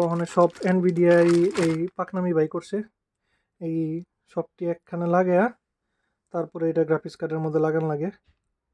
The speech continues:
ঠিক আছে? শালায় ফোকাস হয় না, ক্যামেরা দিয়ে আনবক্সিং করা যে একটা কি প্যারা, ওটা আমি জানি।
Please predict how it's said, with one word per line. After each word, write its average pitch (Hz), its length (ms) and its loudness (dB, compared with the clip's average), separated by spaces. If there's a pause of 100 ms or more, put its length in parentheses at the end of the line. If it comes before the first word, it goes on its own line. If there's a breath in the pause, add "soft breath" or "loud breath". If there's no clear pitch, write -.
ঠিক 190 140 -12
আছে? 214 240 -8 (800)
শালায় 170 360 -6 (100)
ফোকাস 175 360 -6
হয় 170 140 -2
না, 180 140 -4
ক্যামেরা 170 360 -6
দিয়ে 170 140 0
আনবক্সিং 170 420 -6
করা 170 240 -4
যে 160 80 -4
একটা 165 320 -10 (520)
কি 170 140 -12 (100)
প্যারা, 196 300 -4
ওটা 165 160 -2
আমি 165 140 -4
জানি। 156 220 -6